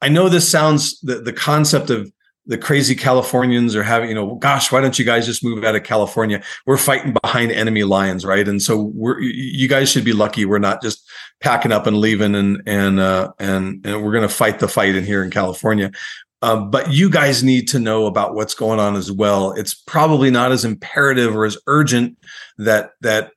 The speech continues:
um, firearms instructors in Ohio and South Dakota and Montana and,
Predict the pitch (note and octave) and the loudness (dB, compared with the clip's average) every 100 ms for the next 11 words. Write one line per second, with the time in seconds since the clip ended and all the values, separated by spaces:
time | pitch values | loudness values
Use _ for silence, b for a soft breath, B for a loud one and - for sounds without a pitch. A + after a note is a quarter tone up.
0 | - A#2 G#2+ G2 C3+ C3 B2 A#2+ A2+ A2+ | -4 -2 -2 -2 0 2 4 2 0 -2
1 | - B2 A2 A2+ G#2+ A2 G#2+ G2 C3 B2 | -2 -2 0 -2 -2 0 0 0 0 4
2 | A#2 A2 G#2+ G#2+ G#2 C#3 B2 B2 A2+ C3+ | 4 2 0 -2 0 0 0 -2 -4 -2
3 | A#2+ G#2+ G#2 G#2+ G#2+ G#2 B2 B2+ A#2 G#2+ | 0 0 0 0 -2 -2 -2 0 2 0
4 | G#2 | -4